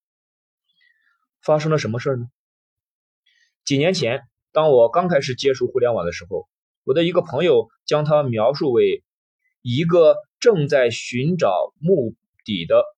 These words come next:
技术。当时我同意他的看法，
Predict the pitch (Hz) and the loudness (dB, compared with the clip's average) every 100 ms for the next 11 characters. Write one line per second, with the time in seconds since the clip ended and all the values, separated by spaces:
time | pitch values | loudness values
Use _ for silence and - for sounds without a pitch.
0 | _ - 147 - _ _ _ _ _ _ | _ -8 -6 -8 _ _ _ _ _ _
1 | _ _ _ _ _ _ _ _ _ - | _ _ _ _ _ _ _ _ _ -2
2 | 190 208 123 117 113 - 156 104 - 87 | 0 0 0 0 0 -2 -6 -6 -10 -12
3 | - | -14